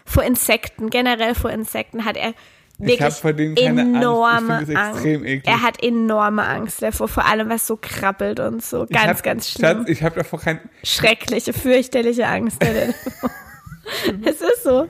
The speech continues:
Speaker 1: Du schreist wie ein Baby, wenn du die
Speaker 2: Ja,
Speaker 1: siehst.
Speaker 2: weil ich übertrieben ekelhaft
Speaker 1: Ja,
Speaker 2: finde,
Speaker 1: du
Speaker 2: aber
Speaker 1: hast
Speaker 2: nicht, weil
Speaker 1: Angst.
Speaker 2: ich Angst hab.
Speaker 1: Du hast,
Speaker 2: Ich hab
Speaker 1: okay, du
Speaker 2: doch
Speaker 1: hast
Speaker 2: keine
Speaker 1: also keine Angst vor Wespen.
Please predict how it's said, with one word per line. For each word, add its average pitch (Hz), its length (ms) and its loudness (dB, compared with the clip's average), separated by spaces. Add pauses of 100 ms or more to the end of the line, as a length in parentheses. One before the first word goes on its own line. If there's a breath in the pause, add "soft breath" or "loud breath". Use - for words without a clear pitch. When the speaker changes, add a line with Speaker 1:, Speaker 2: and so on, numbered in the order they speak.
(120)
Speaker 1:
Du 302 120 2
schreist - 400 0
wie - 20 2
ein 302 140 2
Baby, 294 480 2
wenn 175 120 -2
du 233 80 -2
die 220 100 -6
Speaker 2:
Ja, - 40 -8 (140)
Speaker 1:
siehst. 175 60 2
Speaker 2:
weil 156 120 4
ich 147 80 -2
übertrieben 185 580 0
ekelhaft 156 440 -2
Speaker 1:
Ja, - 140 0
Speaker 2:
finde, 480 80 2
Speaker 1:
du - 60 4
Speaker 2:
aber 135 120 6
Speaker 1:
hast 139 60 4
Speaker 2:
nicht, 170 140 2
weil 190 100 2
Speaker 1:
Angst. 175 80 -2
Speaker 2:
ich - 60 -8
Angst 156 280 -6
hab. 139 80 -2
Speaker 1:
Du 294 60 0
hast, 294 180 -2
Speaker 2:
Ich - 40 -14 (300 loud breath)
hab 277 120 4
Speaker 1:
okay, 277 120 6
du 285 60 4
Speaker 2:
doch 294 60 4
Speaker 1:
hast 294 40 4
Speaker 2:
keine - 120 2
Speaker 1:
also 262 120 0
keine 233 260 2
Angst 220 220 0
vor 220 140 0
Wespen. 214 440 0